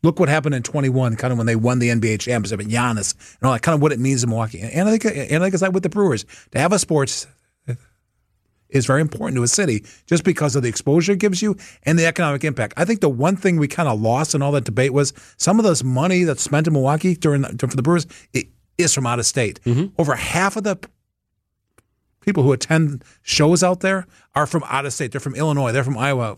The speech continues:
Speaker 1: So all that money's coming here. And then when the Cubs come here, and when the Cardinals come here, and when the Reds come here, all that money gets spent here. And then if the Brewers aren't here, it's not getting spent here. I mean, it's so, I think we kinda lose track of that sometimes.
Speaker 2: You, you go from major league to minor league,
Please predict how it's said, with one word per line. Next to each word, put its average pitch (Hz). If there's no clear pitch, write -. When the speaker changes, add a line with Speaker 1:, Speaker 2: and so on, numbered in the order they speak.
Speaker 1:
So -
all 139
that 196
money's 151
coming 151
here. 92
And 131
then 151
when 143
the 139
Cubs 175
come 120
here, 95
and 151
when 170
the 170
Cardinals 170
come 113
here, 120
and 147
when 190
the 185
Reds 196
come 123
here, -
all 165
that 220
money 202
gets 160
spent 226
here. 101
And 151
then 160
if -
the 151
Brewers 170
aren't 214
here, 156
it's 196
not 196
getting 196
spent 220
here. -
I -
mean, 151
it's 151
so, -
I 160
think 214
we 208
kinda 190
lose 156
track -
of 117
that 92
sometimes. 180
Speaker 2:
You, 185
you 175
go 175
from 156
major 170
league 165
to 147
minor 120
league, 95